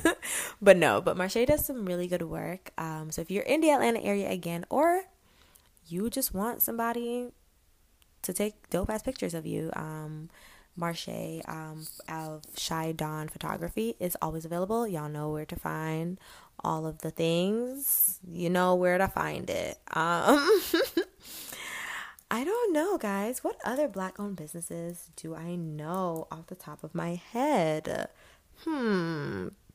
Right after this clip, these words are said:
I'm trying to think. The Money Master Financial Company, if you are looking for a bookkeeper or someone to teach a large group or small group about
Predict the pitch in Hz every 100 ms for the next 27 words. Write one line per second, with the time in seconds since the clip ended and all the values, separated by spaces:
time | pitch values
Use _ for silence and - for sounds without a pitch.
0 | _ _ - 202 - 302 381 403 - -
1 | 170 185 165 - - - 196 190 196 185
2 | 208 196 185 160 - - 170 180 202 262
3 | - 185 175 170 170 190 202 190 - 185
4 | 175 - - - _ - 285 - 269 -
5 | 247 247 247 247 - _ _ - 262 269
6 | 262 254 220 220 208 208 196 - 254 247
7 | - - 190 180 175 170 170 - 269 277
8 | - - 392 - - 330 339 320 285 -
9 | 190 185 180 170